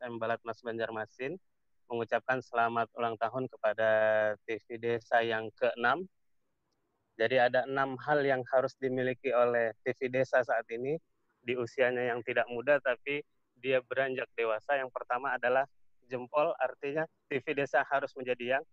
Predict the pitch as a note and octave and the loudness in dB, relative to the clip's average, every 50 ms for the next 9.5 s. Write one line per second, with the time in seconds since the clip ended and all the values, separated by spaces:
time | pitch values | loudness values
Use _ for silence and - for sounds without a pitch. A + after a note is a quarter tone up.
0 | _ _ _ - C#3+ C#3+ B2+ B2 B2 G#2 - - - - _ _ _ _ _ _ | _ _ _ -4 -4 -2 0 -2 -2 -2 -4 -10 -20 -20 _ _ _ _ _ _
1 | _ _ _ _ C3 C3 B2+ B2+ - C#3+ - C#3 C3+ C3 B2+ B2+ B2+ C3+ C#3 C#3 | _ _ _ _ -8 -8 -6 -6 -8 -8 -6 -8 -8 -6 -4 -4 -2 -2 -4 -4
2 | - D3 C#3+ C#3+ C#3 B2+ B2+ B2+ B2+ C3 - - C3 B2+ A#2 A2+ A#2 A2+ A2+ _ | -2 -2 -2 -2 0 -2 0 0 0 -2 -2 -4 -6 -4 -4 -4 -4 -4 -8 _
3 | _ _ _ _ _ _ _ _ - A2+ G#2 G#2 G#2 G2+ - - - - _ _ | _ _ _ _ _ _ _ _ -6 -6 -6 -4 -6 -8 -10 -12 -16 -18 _ _
4 | _ _ _ _ _ _ - D3 C3 C3+ C#3 C#3+ C#3 C#3 C3 - - - A2+ A2+ | _ _ _ _ _ _ 0 0 0 0 -2 -2 -2 -2 -2 -4 -6 -6 -6 -2
5 | A#2 B2 C3+ C#3 C3 B2 - _ - A#2+ A#2+ - A#2 - A2+ A2 G#2+ G#2+ G#2 - | -2 -2 -2 -2 -6 -10 -10 _ -6 -4 -4 -4 -6 -8 -8 -12 -14 -14 -16 -18
6 | G2 - _ _ _ - B2+ A#2+ B2 B2 - - A2+ G#2 G#2+ G#2 - _ G#2+ F#2+ | -20 -20 _ _ _ -6 -4 -4 -4 -4 -6 -8 -8 -10 -12 -12 -10 _ -12 -12
7 | - _ _ _ _ _ _ _ - B2+ B2+ B2 - C#3+ C#3 C#3 C#3 C#3+ D3 D#3+ | -12 _ _ _ _ _ _ _ -6 -6 -6 -4 -4 -4 -4 -2 0 2 2 2
8 | E3 D#3+ - C#3 B2 B2+ B2 B2+ C#3 C#3+ D#3 - - - - - _ _ _ _ | 2 0 -2 -4 -4 -2 -2 0 -2 -2 -4 -8 -14 -20 -20 -20 _ _ _ _
9 | _ _ _ _ _ _ - G#2 G2+ | _ _ _ _ _ _ -10 -10 -10